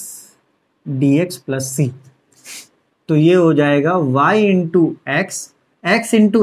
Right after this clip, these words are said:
x ये हो जाएगा आपका एक्स क्यूब dx plus c, ठीक है बेटा। चलिए, यहाँ पर कौन सा फॉर्मूला इन्वॉल्व होगा इंटीग्रेशन का, x का पावर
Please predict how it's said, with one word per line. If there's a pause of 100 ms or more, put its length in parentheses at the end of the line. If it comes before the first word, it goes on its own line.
x
ये
हो
जाएगा
आपका (140)
एक्स (100)
क्यूब (1160)
dx
plus
c, (440)
ठीक
है
बेटा। (420)
चलिए,
यहाँ
पर
कौन
सा
फॉर्मूला
इन्वॉल्व
होगा
इंटीग्रेशन
का, (880)
x
का
पावर